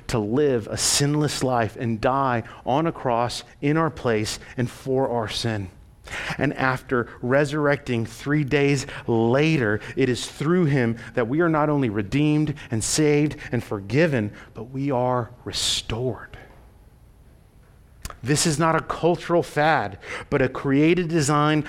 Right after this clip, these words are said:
by a loving God who pursues his bride in spite of her sin and will stop at nothing until all things are restored. So, Christian,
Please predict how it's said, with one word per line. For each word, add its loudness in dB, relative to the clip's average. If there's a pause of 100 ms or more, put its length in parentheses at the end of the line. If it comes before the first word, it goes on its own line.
(140)
by 2
a 4
loving 4
God 2 (180)
who 0
pursues 0
his 2
bride 2 (180)
in 0
spite 0
of 0
her 0
sin 0 (160)
and 0
will -2
stop 2
at -4
nothing 0
until 0
all 4
things -2 (400)
are -4
restored. -6 (1800)
So, -4
Christian, -2